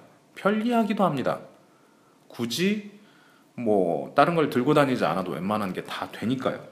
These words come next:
그리고 뭐 혜택이 다양하기 때문에 이쪽에 맞는 혜택의 카드를 쓰고 하는 것 또한 좋습니다. 전제 조건은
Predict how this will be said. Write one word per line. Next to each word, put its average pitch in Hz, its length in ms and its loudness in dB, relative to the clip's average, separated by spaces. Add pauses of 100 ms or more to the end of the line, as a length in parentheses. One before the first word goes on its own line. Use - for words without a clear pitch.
(520)
그리고 147 680 2 (1080)
뭐 65 540 -8 (460)
혜택이 175 1120 -4
다양하기 113 520 2
때문에 87 680 -4
이쪽에 131 420 2
맞는 101 460 0
혜택의 123 480 -6
카드를 147 480 0
쓰고 156 380 -6
하는 214 280 -2
것 196 160 0
또한 240 220 0
좋습니다. 151 680 2 (440)
전제 113 260 0
조건은 110 540 -2